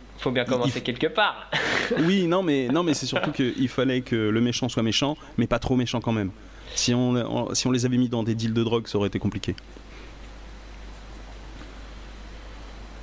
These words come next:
Speaker 2: Parce que du coup, euh,
Speaker 1: Parce
Speaker 2: t'as
Speaker 1: que,
Speaker 2: plus de
Speaker 1: parce que dans le
Speaker 2: sympathie
Speaker 1: un,
Speaker 2: pour, euh, Dominique Toretto, tu vois.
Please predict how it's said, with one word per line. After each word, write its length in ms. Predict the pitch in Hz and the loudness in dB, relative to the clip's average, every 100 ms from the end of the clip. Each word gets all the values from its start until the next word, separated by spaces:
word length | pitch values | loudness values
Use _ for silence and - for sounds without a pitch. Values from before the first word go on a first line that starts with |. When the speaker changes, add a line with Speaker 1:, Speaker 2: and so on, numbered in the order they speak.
| - - - - - - | -14 -14 -14 -14 -10 -6
Speaker 2:
Parce 160 | - | 0
que 60 | 113 | 0
du 120 | 101 | 2
coup, 300 | 117 143 131 | 2 4 4
euh, 180 | 95 92 | 4 2
Speaker 1:
Parce 120 | 90 | 2
Speaker 2:
t'as 60 | - | 2
Speaker 1:
que, 80 | 131 | 4
Speaker 2:
plus 140 | 120 | 4
de 60 | 107 | 2
Speaker 1:
parce 120 | 98 | 0
que 60 | 160 | 2
dans 120 | 135 | 2
le 40 | 135 | 2
Speaker 2:
sympathie 100 | 147 | 2
Speaker 1:
un, 240 | 190 165 | 2 2
Speaker 2:
pour, 80 | 98 | 0
euh, 80 | 95 | 0
Dominique 340 | 107 113 113 | 2 4 2
Toretto, 320 | 120 123 180 | 2 2 2
tu 100 | 160 | 0
vois. 140 | 117 | 0